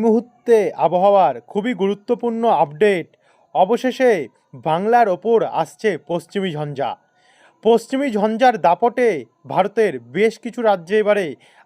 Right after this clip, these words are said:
আবহাওয়ায় আমূল পরিবর্তন ঘটতে চলেছে। এর কারণে বেশ কিছু জায়গায়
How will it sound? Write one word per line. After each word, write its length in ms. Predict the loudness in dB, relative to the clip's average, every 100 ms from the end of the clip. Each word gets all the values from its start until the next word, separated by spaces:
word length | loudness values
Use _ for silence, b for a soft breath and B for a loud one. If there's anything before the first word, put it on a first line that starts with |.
| -4
আবহাওয়ায় 540 | -2 2 4 4 2 -4 -6
আমূল 240 | -4 -2 -4 -4
পরিবর্তন 480 | -2 -2 -4 -6 -8 -8
ঘটতে 200 | -12 -12
চলেছে। 300 | -12 -12 -12 -14 -16 _ b b b b -2 2
এর 80 | 2 2
কারণে 340 | 0 0 0 -2 -6 _ -20 -2
বেশ 160 | 2 2 -2
কিছু 160 | -8 -2 0
জায়গায় 380 | 2 2 0